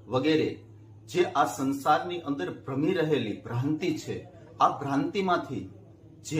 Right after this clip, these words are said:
આપણને દૂર કરે ને, એને સદગુરુ કહેવાય છે. ગુરુ બિન જ્ઞાન ન ઉપજે, ગુરુ બિન મીટે નહીં ભેદ. ગુરુ બિન જ્ઞાન ન ઉપજે, ગુરુ બિન મીટે નહીં ભેદ.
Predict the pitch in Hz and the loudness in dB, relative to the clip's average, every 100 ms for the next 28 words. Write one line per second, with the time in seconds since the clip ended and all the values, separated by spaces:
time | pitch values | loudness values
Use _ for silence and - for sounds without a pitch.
0 | 156 117 - 135 123 104 95 120 147 139 | 0 0 -2 -2 -2 -4 -2 -2 0 -2
1 | 135 156 - - - - - - - - | -4 -4 -6 -10 -14 -20 -20 -20 -20 -12
2 | 113 117 117 104 104 98 92 - 85 76 | -4 -2 -2 -6 -10 -8 -10 -10 -10 -12
3 | 80 - - - - - - - - - | -12 -16 -16 -18 -18 -20 -20 -20 -20 -20
4 | - 104 117 120 165 240 - - - - | -12 -6 -2 0 0 -2 -6 -16 -20 -20
5 | - 120 131 135 160 196 190 190 - 139 | -12 0 4 6 4 2 -2 -4 -2 -4
6 | 139 147 156 185 147 135 156 165 180 165 | -2 -4 -2 -2 -2 -2 -2 -2 -2 -2
7 | 139 123 127 156 143 135 139 120 - 123 | 0 0 0 0 0 0 -2 -4 -4 -2
8 | 123 113 - - - - - - - 107 | 0 0 -4 -16 -20 -20 -20 -20 -20 -6
9 | 120 135 123 123 113 107 110 117 113 113 | -2 0 0 -2 -2 -4 -4 -4 -4 -6
10 | 104 104 101 113 113 101 - - - - | -10 -10 -8 -8 -4 -4 -4 -10 -20 -20
11 | - - - - 123 151 208 196 208 202 | -20 -20 -18 -4 0 4 4 2 -2 -2
12 | 139 135 175 180 160 143 151 123 - 135 | 0 0 0 0 0 0 0 -2 -2 2
13 | 135 - | 2 2